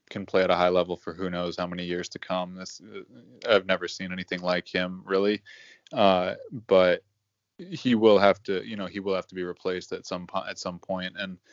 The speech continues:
um, I think Vlahovic is perfectly capable of being, uh,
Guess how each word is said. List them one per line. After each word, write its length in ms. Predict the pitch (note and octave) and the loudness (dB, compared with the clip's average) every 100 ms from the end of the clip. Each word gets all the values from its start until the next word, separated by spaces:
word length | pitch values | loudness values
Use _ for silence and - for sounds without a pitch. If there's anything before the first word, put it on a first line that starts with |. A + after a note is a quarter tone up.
| _ _ _ _ | _ _ _ _
um, 520 | G#2+ F#2 E2+ E2+ D#2+ _ _ _ - | 0 2 0 -4 -16 _ _ _ -4
I 80 | G#2+ | -2
think 260 | F#2+ F2+ | -2 -2
Vlahovic 500 | G2 F#2 F2+ F2+ - | 4 4 4 0 -4
is 140 | F2+ - _ | -10 -10 _
perfectly 400 | F#2+ F2+ F2+ F2 | 2 2 -2 -2
capable 440 | G2+ F2+ F2 F#2 | 2 0 0 -2
of 140 | F2+ E2+ | -2 -2
being, 420 | F#2 F2+ F2+ F2+ _ - _ _ _ | -4 -2 -6 -10 _ -20 _ _ _
uh, 480 | - F#2 F2 E2+ | 6 6 6 2